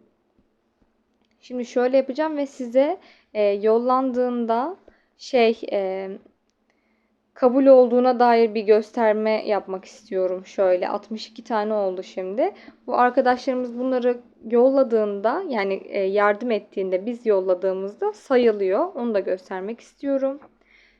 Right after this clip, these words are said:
Sizlerin de işine yarar bu bilgi eğer keşfetmediyseniz.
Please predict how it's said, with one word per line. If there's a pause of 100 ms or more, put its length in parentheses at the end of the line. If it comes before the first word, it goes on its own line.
Sizlerin
de
işine
yarar
bu
bilgi
eğer
keşfetmediyseniz.